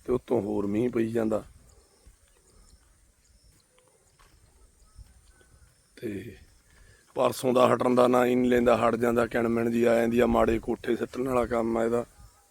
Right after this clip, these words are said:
ਤੇ ਹੁਣ ਫਸਲਾਂ ਨੂੰ ਵੀ ਨੁਕਸਾਨ ਹੀ ਆ, ਹੁਣ ਉਹ ਤਾਂ ਵਿਚਾਰਿਆਂ ਦੀਆਂ, ਉਹਨਾਂ ਦੀਆਂ ਤਾਂ ਰੁੜੀਆਂ ਹੀ ਆ।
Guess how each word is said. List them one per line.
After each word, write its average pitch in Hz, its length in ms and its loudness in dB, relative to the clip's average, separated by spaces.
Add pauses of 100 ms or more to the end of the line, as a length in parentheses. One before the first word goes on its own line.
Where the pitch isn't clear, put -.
(800)
ਤੇ 120 80 -12
ਹੁਣ 117 140 -6
ਫਸਲਾਂ 120 420 -4
ਨੂੰ 120 120 -4
ਵੀ 120 100 -6
ਨੁਕਸਾਨ 113 500 -6
ਹੀ 117 120 -4
ਆ, 117 220 -6
ਹੁਣ 113 140 -12
ਉਹ 117 140 -8
ਤਾਂ 139 180 -6
ਵਿਚਾਰਿਆਂ 120 360 -4
ਦੀਆਂ, 117 120 -2
ਉਹਨਾਂ 131 260 -2
ਦੀਆਂ 127 140 -2
ਤਾਂ 120 100 -2
ਰੁੜੀਆਂ 120 320 -4
ਹੀ 139 140 0
ਆ। 120 100 -4